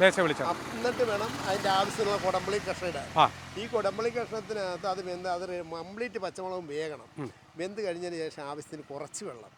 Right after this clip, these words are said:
Speaker 1: ആ.
Speaker 2: അതല്ല നമുക്ക് തേങ്ങ അരച്ചാണ് വെക്കണമെന്നുണ്ടെങ്കിൽ കുറച്ച് തേങ്ങ അരപ്പൊഴിക്കണം.
Speaker 1: അരയ്ക്കണം.
Speaker 2: എന്നിട്ട് അത് തിളച്ചതിന് അതിൽ പകുതി ഗ്രേവി മാറ്റണം.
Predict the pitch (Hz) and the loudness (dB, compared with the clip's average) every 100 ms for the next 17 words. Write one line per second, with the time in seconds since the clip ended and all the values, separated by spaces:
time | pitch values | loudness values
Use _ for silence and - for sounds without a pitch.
0 | - 113 - 185 254 254 247 220 196 208 | -12 -12 -4 0 2 2 0 0 2 2
1 | 240 240 240 - 233 220 220 190 208 214 | 2 0 -2 -6 -4 -2 -4 -4 -6 -6
2 | 190 202 214 202 - 180 180 202 190 165 | -6 -6 -6 -8 -6 -6 -2 -2 -2 -4
3 | 151 131 120 165 101 95 - - - 208 | -8 -10 2 2 2 -6 -20 -20 -10 -4
4 | 240 233 240 - 170 185 220 196 185 208 | -2 0 0 -2 -6 -6 -6 -4 -4 -4
5 | 196 185 175 190 170 165 175 175 170 165 | -4 -4 -4 -4 -2 -2 -4 -6 -6 -6
6 | 156 139 139 135 107 | -6 -8 -10 -14 -18